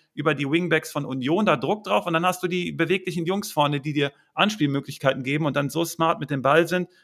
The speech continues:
und zusammenspielen, dass sie dann zu Abschlüssen kommen. Aber, da komme ich auch jetzt zum ersten Punkt bei Frankfurt, ist das ein Spiegelpunkt. Ich habe Ebimbe und Nkunku schon erwähnt,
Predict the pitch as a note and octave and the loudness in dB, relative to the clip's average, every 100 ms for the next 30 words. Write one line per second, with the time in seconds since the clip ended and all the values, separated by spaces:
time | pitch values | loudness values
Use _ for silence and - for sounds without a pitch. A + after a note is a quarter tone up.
0 | _ C#3+ C#3+ C3 D3 E3+ - D#3+ D3+ D3+ | _ -8 -4 0 0 -2 -2 -2 -2 -2
1 | D3+ D3+ D#3 C#3 - A#2 A2+ A2+ A2+ A2 | -4 -2 0 0 0 -4 -2 -6 -6 -6
2 | - _ _ - D3+ F3 G3 A3+ A#3+ C#3+ | -10 _ _ 2 6 8 8 6 2 0
3 | D#3+ D#3 D#3+ D#3+ D#3 D3+ D3 E3 E3 D#3+ | 0 0 0 0 -4 -2 0 0 -2 -4
4 | D3+ C3 - D3 F3 F#3 F#3 - _ - | -2 -2 -2 -2 -2 -2 -2 -6 _ -6
5 | D3+ E3 E3 - F3 C#3+ A#2 A#2 A2+ A2+ | 0 2 0 -4 -2 0 0 0 -2 -2
6 | D3 C#3+ B2+ E3+ D3+ D3 C3+ E3+ E3 D3+ | -2 -2 -2 0 2 0 0 -2 -2 -4
7 | D3 C3 A#2+ C3+ F#3 | 0 0 2 2 0